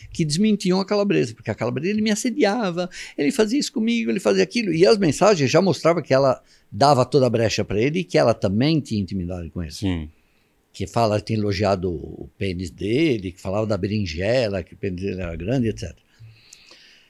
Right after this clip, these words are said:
Speaker 1: É, e eu falei pro doutor Juca, eu falei assim, "Me passa essas mensagens."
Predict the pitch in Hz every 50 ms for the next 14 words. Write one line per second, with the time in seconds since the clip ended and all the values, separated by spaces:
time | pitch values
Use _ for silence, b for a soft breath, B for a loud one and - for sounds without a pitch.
0 | - 110 113 127 131 135 135 139 135 135 139 139 139 139 - - _ _ _ _
1 | _ _ - 190 190 214 226 208 202 214 220 208 - 247 247 233 208 190 196 196
2 | - - 226 202 220 233 233 - - 240 233 240 233 226 247 254 247 208 - 143
3 | 113 139 123 120 - 160 143 135 131 120 123 151 160 151 - - - 113 107 107
4 | - - 143 127 - 165 165 185 226 226 214 - - 226 240 262 233 180 104 82
5 | 76 76 - -